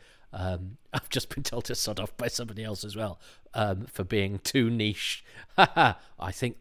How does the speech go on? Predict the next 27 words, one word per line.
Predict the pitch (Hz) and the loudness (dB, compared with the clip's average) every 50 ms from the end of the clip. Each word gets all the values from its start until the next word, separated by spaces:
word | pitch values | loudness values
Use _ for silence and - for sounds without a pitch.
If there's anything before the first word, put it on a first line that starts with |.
| - - | -12 -8
also | - 95 85 - - 82 76 - - | -8 -8 -6 -6 -8 -10 -12 -12 -10
maybe | - 98 90 - - | -10 -10 -10 -10 -12
too | - - - 101 87 | -8 -6 -4 -4 -4
old. | 80 90 85 85 87 87 - - - | -4 -6 -6 -8 -10 -14 -16 -16 -12
But, | - 92 - - - - | -12 -12 -12 -10 -10 -10
uh, | 95 - - | -10 -4 -2
anyway, | 185 180 185 156 120 95 85 - - - - - - - | 0 4 4 4 4 4 2 -4 -12 -18 -20 -18 -2 4
let's | 117 156 180 - - | 6 6 6 4 4
not | - 147 123 104 | 0 0 0 0
get | 127 120 | 0 0
into | 113 98 - | 0 2 0
that. | 117 113 - | -2 -2 2
But, | 135 135 - | 6 8 10
well, | 214 262 294 190 127 - - - - - - - | 10 12 12 10 8 6 2 -12 -14 -2 4 8
I'll | 147 139 | 8 8
tie | - - - - 214 220 202 | 6 6 4 6 6 8 8
that | 156 151 139 127 | 6 6 4 0
into | 131 127 117 - 127 | -2 -4 -4 -4 -8
the | 113 | -6
fact | - - 214 - - - | -2 -2 -2 -2 -4 -6
that | - 139 - | -8 -6 -4
we | 139 139 | -2 -2
have | - 135 135 123 | 0 0 2 2
an | 139 143 - - - | 2 0 0 4 8
old | 160 139 117 107 104 101 120 147 151 147 - - - - - - - - - - - - - - | 8 10 10 8 6 2 2 2 0 -2 -4 -8 -10 -10 -12 -12 -12 -14 -14 -16 -18 -18 -12 0
Doctor | - - 151 - - - - - 165 147 | 2 4 4 2 2 -4 2 4 6 8
Who. | - 214 226 214 190 117 92 82 78 | 12 12 12 12 12 8 8 4 -2